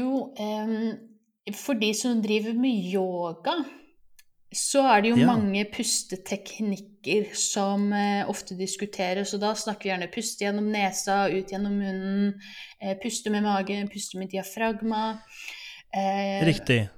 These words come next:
Speaker 2: Jeg,
Speaker 1: og
Speaker 2: jeg stopper
Speaker 1: Ja.
Speaker 2: deg litt der, Camilla, for jeg, eh, der f-, fikk vi faktisk spørsmål nå fra, eh,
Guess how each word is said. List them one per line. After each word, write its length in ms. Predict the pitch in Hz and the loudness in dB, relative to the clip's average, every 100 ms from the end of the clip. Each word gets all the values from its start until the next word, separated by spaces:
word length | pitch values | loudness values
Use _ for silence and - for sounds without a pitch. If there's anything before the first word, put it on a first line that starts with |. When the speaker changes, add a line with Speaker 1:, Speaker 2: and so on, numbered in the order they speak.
| _ | _
Speaker 2:
Jeg, 160 | 156 170 | 6 6
Speaker 1:
og 80 | 143 | 8
Speaker 2:
jeg 100 | 190 139 - | 2 2 2
stopper 280 | - 147 175 | 8 10 10
Speaker 1:
Ja. 40 | |
Speaker 2:
deg 40 | 175 | 8
litt 180 | - | 6
der, 260 | - 139 139 | 8 10 10
Camilla, 260 | 147 151 185 | 8 6 6
for 100 | 185 170 | 6 6
jeg, 160 | 180 - | 6 4
eh, 320 | 156 151 151 | 4 6 4
der 400 | 139 151 160 160 | 6 6 8 6
f-, 120 | 156 147 | 2 -2
fikk 240 | - - | -2 0
vi 80 | 160 | 2
faktisk 380 | 143 123 151 - | 2 2 2 2
spørsmål 420 | 123 - 143 147 | 2 2 2 4
nå 220 | 139 156 | 4 4
fra, 720 | 160 160 147 147 143 143 143 | 2 2 4 6 4 4 4
eh, 40 | 143 | 2